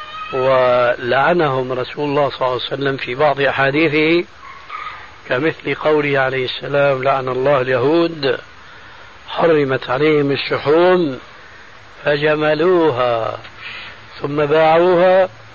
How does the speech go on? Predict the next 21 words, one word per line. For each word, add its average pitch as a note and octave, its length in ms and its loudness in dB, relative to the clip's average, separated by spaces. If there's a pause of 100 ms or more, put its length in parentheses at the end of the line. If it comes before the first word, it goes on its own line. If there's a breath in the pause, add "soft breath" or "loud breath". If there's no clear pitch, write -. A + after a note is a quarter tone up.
(360)
وأكلوا E3 560 2
أثمانها، E3 720 2 (720 loud breath)
وإن E3+ 320 2
الله D#3 320 4
إذا C#3 160 2
حرم C#3+ 380 0
أكل C#3+ 320 -2
شيء C#3 260 -2
حرم D3 360 -2
ثمنه". F3+ 480 0 (1800 loud breath)
ماذا F3+ 340 4
فعل F3+ 340 4
اليهود؟ D#3+ 580 2 (480)
حرمت D3+ 480 -2
عليهم C#3+ 320 0
الشحوم. A#2 460 -6 (2000)
لا، B2+ 240 2
هذا B2 140 -2
حرام، C#3+ 340 0
ما D#3+ 140 -2
بيجوز B2 340 -6